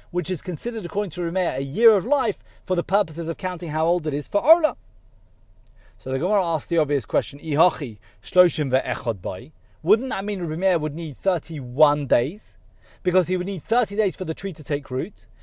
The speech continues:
and then one day to allow for it to get to a year old for Orla,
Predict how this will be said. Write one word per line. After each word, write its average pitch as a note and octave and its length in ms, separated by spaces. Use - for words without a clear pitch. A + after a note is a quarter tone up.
and D#3 160
then F#3 240
one C#4+ 360
day A#3 520
to F#3 160
allow A3 240
for G3+ 180
it F#3 80
to E3+ 80
get F#3 140
to D#3+ 120
a D#3+ 40
year F#3+ 320
old D#3 180
for D3+ 120
Orla, C3 440